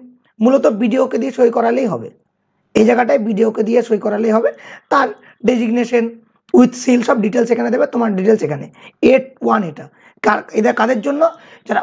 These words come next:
West বেঙ্গলের দশ বছরের বাসিন্দা তার জন্য, on একত্রিশ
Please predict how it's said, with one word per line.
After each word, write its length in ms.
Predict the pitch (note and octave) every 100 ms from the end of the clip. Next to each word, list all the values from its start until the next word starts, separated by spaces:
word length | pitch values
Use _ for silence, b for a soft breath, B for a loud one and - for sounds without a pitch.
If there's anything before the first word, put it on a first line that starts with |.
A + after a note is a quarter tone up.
| A3
West 200 | C4+ A3
বেঙ্গলের 340 | D4 C#4+ D4 A3+
দশ 80 | A#3 A3+
বছরের 280 | A#3 A#3+ A3+
বাসিন্দা 360 | G#3+ A#3+ A#3 - - _ _ -
তার 120 | A3+ F#3
জন্য, 160 | F3+ - G#3+
on 80 | B3+ C5 B B -
একত্রিশ 260 | A#3+ - C4